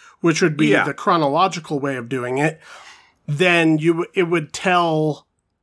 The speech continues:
Speaker 1: larger story about
Speaker 2: It
Speaker 1: this,
Speaker 2: tells a
Speaker 1: this
Speaker 2: cohesive
Speaker 1: character.
Speaker 2: story to, yeah.
Speaker 1: Um, but,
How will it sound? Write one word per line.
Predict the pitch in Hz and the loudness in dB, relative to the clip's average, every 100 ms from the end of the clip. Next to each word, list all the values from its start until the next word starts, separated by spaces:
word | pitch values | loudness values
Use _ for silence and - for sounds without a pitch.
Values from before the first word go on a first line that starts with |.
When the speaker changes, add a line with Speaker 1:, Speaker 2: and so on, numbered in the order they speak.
| _ _ _ - | _ _ _ -14
Speaker 1:
larger | 185 180 185 180 151 147 | -8 -2 2 2 0 -4
story | - - 214 143 143 165 | -2 0 0 2 0 0
about | 151 143 143 - _ 190 | 0 0 0 -4 _ -2
Speaker 2:
It | 214 | 0
Speaker 1:
this, | 160 | 0
Speaker 2:
tells | 170 285 208 | 0 0 0
a | |
Speaker 1:
this | - | -2
Speaker 2:
cohesive | 143 123 120 - | 0 2 0 0
Speaker 1:
character. | 202 220 | 0 2
Speaker 2:
story | 160 120 95 | 2 0 0
to, | 165 - _ _ _ _ _ 175 | -6 -10 _ _ _ _ _ 0
yeah. | 170 156 | 2 2
Speaker 1:
Um, | 143 143 - | 0 -2 -2
but, | 220 196 - | 0 0 -2